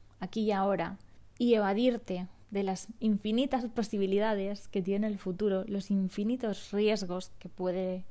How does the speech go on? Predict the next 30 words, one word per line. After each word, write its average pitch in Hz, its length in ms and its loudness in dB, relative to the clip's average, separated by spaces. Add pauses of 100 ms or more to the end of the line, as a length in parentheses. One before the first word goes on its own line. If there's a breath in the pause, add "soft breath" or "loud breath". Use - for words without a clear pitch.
(340 soft breath)
haber 180 220 0
ahí 170 120 -2
fuera, - 360 -4
¿no? 226 220 -4 (1080 loud breath)
A 214 60 2
mí 214 120 2
es 208 100 -2
algo 233 160 2
que 220 100 -2
me 202 100 2
ha 196 60 2
ido 196 160 2
súper 180 360 -4
bien. 175 300 -6 (100)
Así 196 260 -4
que 190 180 -4
si 196 160 -4
estás 190 260 -4
viviendo 214 360 0
momentos 190 420 0
de 190 80 -2
ansiedad 190 800 0
o 180 360 -4
de 180 140 -4
miedo, 202 400 0 (200)
te 220 100 -2
invito 208 400 4
a 208 120 2
que, 196 380 0
mm, 185 400 -2